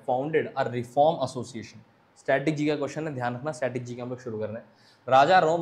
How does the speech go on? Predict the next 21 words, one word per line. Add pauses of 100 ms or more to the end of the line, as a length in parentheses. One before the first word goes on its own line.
(100)
मोहन
रॉय (420)
founder, (240)
uh, (100)
founded
a (100)
reform
association
known
as
ब्रह्म
सभा, (480)
which
was
later
known
as (600)
ब्रह्म
सभा, (1200)
ब्रह्म
सभा,